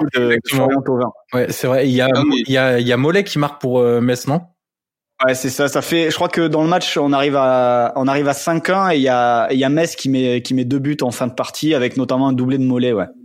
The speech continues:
Speaker 1: pour
Speaker 2: Ouais,
Speaker 1: venir, euh,
Speaker 2: exact.
Speaker 1: pour venir un peu.
Speaker 3: Et Payet qui offre un, qui fait sa bonne action en offrant un but à Mitroglou qui était, euh, déjà dans le
Speaker 1: C'est ça, ouais. Mitroglou qui marque. Et du coup, il vous en reste trois à trouver qui datent un peu.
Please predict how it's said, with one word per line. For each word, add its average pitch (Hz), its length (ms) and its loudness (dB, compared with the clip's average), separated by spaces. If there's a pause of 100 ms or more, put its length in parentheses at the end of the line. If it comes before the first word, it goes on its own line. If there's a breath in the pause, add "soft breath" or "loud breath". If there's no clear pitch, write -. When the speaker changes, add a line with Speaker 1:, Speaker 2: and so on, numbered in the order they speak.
Speaker 1:
pour 113 120 -4
Speaker 2:
Ouais, 113 40 0
Speaker 1:
venir, 113 300 0
euh, 92 100 0
Speaker 2:
exact. 90 220 -8
Speaker 1:
pour 101 80 -6 (120)
venir 104 140 0
un 101 80 -2
peu. 117 140 -4 (580 loud breath)
Speaker 3:
Et 139 160 0
Payet 143 300 2
qui 131 280 -2
offre 131 240 -2
un, 110 280 0
qui 117 120 -8
fait 123 120 -4
sa 120 160 -2
bonne 117 200 0
action 117 320 -2
en 120 80 2
offrant 113 280 -2
un 110 80 0
but 113 200 -4
à 107 60 0
Mitroglou 107 520 -2
qui 113 160 -4
était, 104 280 0
euh, 98 200 0
déjà 101 260 0
dans 92 140 -2
le 90 40 -4 (340)
Speaker 1:
C'est - 160 -8
ça, 107 220 -2
ouais. 92 120 -4 (100)
Mitroglou 131 380 0
qui 127 160 -4
marque. - 420 -4 (120)
Et 135 120 0
du 135 120 -2
coup, 185 160 0
il 170 200 0
vous 135 160 0
en 131 80 0
reste - 260 -4
trois 165 220 0
à - 20 -4
trouver 147 240 -2
qui 135 180 0
datent 131 240 -2
un 127 120 0
peu. 139 320 -4